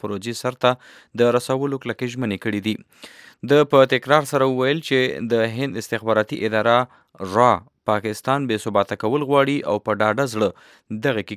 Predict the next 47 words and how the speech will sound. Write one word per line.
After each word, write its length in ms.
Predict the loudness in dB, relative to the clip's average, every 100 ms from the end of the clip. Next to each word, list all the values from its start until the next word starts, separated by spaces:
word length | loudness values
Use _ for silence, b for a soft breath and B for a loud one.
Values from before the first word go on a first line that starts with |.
| -8
کوششونه 480 | -8 -8 -8 -6 -4
کوي. 180 | -2 -2 -4 b b b 2
یاد 120 | 4
دې 180 | 2 -4
وي 80 | -4
چې 160 | -2 0
پاکستان 500 | 0 -4 -4 -4 -2
د 100 | 0
وړاندې 340 | 0 0 -2
نه 60 | -4 -4
هم 120 | -6
په 100 | -6
بلوچستان 500 | -6 -6 -6 -6 -4 -6
صوبه 180 | -6
کې 160 | -6 -6
د 80 | -6
فساد 320 | -4 -4 0
راپورته 340 | -2 -4 -10 -8 -6
کولو 240 | -6 -6 -8
تورونه 260 | -6 -6 -6
په 100 | -8 -6
هند 180 | -8 -6
پورې 140 | -8 -4
کړي 180 | -4 -2
دي. 100 | -4 -6 _ B B B B B B 0
امریکا 320 | 2 4 6 6
او 80 | 2
هند 180 | 0 -2 -2
په 180 | -2
اصولي 280 | -2 -4 -4 -2
توګه 240 | -2 -2 -4
د 80 | -4
پوځي 280 | -4 -4 -6
سازو 240 | -6 -4
سامان 320 | -6 -4 -4 -6
په 80 | -8
شریکولو 520 | -6 -4 -6 -4 -6 -4
سلا 160 | -4 -4
شوي، 240 | -6 -8 -10
خو 80 | -6
په 100 | -4
رسمي 280 | -4 -6 -10 -8
توګه 240 | -4 -2
لوزنامه 480 | -2 -4 -4 -4 -2 -2
به 60 | -2
راتلونکو 440 | -6 -10 -10 -10
هفتو 260 | -10 -6 -6